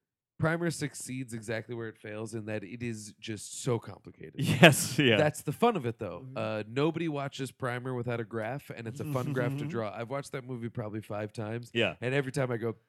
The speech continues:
Speaker 1: "This is the time that I've got it," because I've
Speaker 2: I
Speaker 1: done
Speaker 2: gotta
Speaker 1: it so
Speaker 2: Google
Speaker 1: many
Speaker 2: that
Speaker 1: times.
Speaker 2: infographic. <laughs>
Speaker 1: And then, like, an hour into it, I'm like, "Okay, but back to the,
Speaker 2: <laughs>
Speaker 1: I
Speaker 2: Yeah.
Speaker 1: got this."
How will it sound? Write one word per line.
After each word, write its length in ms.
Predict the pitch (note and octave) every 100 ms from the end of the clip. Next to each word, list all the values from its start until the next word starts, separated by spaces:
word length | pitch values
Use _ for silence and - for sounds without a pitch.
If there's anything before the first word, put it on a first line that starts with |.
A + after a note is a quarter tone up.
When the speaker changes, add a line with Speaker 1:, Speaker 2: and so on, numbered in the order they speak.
| -
Speaker 1:
"This 180 | E3+ D3
is 120 | B2+
the 100 | B2+
time 320 | - A#2 A2+
that 100 | G#2+
I've 140 | G#2+ G#2
got 280 | G#2+ G2+ G2+
it," 120 | -
because 300 | G#2+ A2+ G#2+
I've 60 |
Speaker 2:
I 20 | A2
Speaker 1:
done 40 |
Speaker 2:
gotta 160 | B2 B2
Speaker 1:
it 40 | A#2+
so 100 | C3+
Speaker 2:
Google 160 | C#3 C3+
Speaker 1:
many 200 | C#3 C#3+
Speaker 2:
that 120 | B2
Speaker 1:
times. 140 | B2+ A#2+
Speaker 2:
infographic. 480 | A#2+ A#2 A2+ - -
<laughs> 20 |
Speaker 1:
And 140 | D#3
then, 160 | D3+ C#3
like, 180 | C3+ C3+
an 100 | C3
hour 260 | B2+ B2
into 180 | A#2+ A2+
it, 80 | A2
I'm 100 | A2
like, 180 | A2 - _ _ _
"Okay, 240 | F3+ A2+ G#2
but 220 | B2+ C3
back 240 | D#3+ -
to 80 | D#3
the, 180 | C3 B2+
Speaker 2:
<laughs> 440 | D3 C#3 A2+ A#2+
Speaker 1:
I 40 | C3+
Speaker 2:
Yeah. 20 |
Speaker 1:
got 240 | A#2 B2+ A#2
this." 160 | A2+